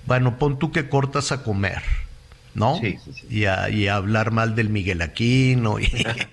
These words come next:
Speaker 1: <laughs> y cosas, y cosas así, que, que pares tantito. Pues a mí no me alcanza ese recorte de sei-, de, de seis horas de jornada laboral. No podría, pero nada.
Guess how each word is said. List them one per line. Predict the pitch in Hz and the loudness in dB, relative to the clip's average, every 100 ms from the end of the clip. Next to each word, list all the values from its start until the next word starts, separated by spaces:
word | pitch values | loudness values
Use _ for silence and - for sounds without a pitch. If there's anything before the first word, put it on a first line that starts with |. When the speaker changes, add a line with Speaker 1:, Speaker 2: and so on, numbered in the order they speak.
| - | -10
Speaker 1:
<laughs> | - - 85 - - | -10 -16 -14 -12 -8
y | - 120 | -6 -4
cosas, | 127 123 135 120 - - - | 0 0 0 -2 -8 -14 -8
y | 117 | -4
cosas | 143 131 143 135 | 0 2 2 0
así, | 117 - 110 90 - | -2 -2 -2 -4 -6
que, | - 98 | -8 -8
que | - 104 | -4 -4
pares | - 110 110 131 | -2 -2 0 -2
tantito. | - 92 - 107 - - - - - - - - | -6 -8 -4 -6 -6 -14 -16 -20 -20 -20 -20 -6
Pues | 170 151 | -2 0
a | 147 | 0
mí | 147 165 | 0 -2
no | 202 | 0
me | 240 | 0
alcanza | 240 170 - 170 175 185 | 0 -2 -2 -4 -4 -6
ese | 185 190 | -4 -4
recorte | 170 151 160 156 156 | -6 -6 -4 -4 -2
de | 156 | -2
sei-, | 135 160 151 | -2 -4 -4
de, | 139 131 127 | -4 0 0
de | 120 110 123 120 113 - | -2 -2 -2 -2 -6 -10
seis | - - 151 147 | -4 0 0 0
horas | 156 151 | 0 0
de | 139 | 0
jornada | 147 123 117 143 | 0 0 2 2
laboral. | 151 123 107 104 143 226 262 - - - - - - | 2 2 2 2 0 -2 -8 -16 -20 -20 -20 -20 -4
No | 123 151 - - | 2 2 0 -2
podría, | 175 160 127 151 160 170 165 135 117 131 127 | 0 0 2 4 4 4 2 0 -2 -2 2
pero | 127 117 120 | 4 4 4
nada. | 117 123 165 226 240 135 - | 4 4 2 0 -2 -2 -10